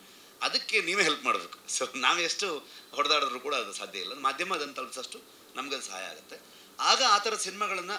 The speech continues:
ಒಂದು bunch, ಇವಾಗ ಏನಾಗುತ್ತೆ ಅಂತಂದ್ರೆ ತುಂಬ ದೊಡ್ಡದು ಯಾವುದೋ commercial ಸಿನಿಮಾ ಬಂದಾಗ audience mood ಆ ಕಡೆಗೆ ಇರುತ್ತೆ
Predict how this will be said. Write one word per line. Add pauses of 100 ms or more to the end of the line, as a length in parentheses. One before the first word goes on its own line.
(120)
ಒಂದು
bunch,
ಇವಾಗ
ಏನಾಗುತ್ತೆ
ಅಂತಂದ್ರೆ
ತುಂಬ
ದೊಡ್ಡದು
ಯಾವುದೋ
commercial
ಸಿನಿಮಾ
ಬಂದಾಗ (500)
audience
mood
ಆ
ಕಡೆಗೆ
ಇರುತ್ತೆ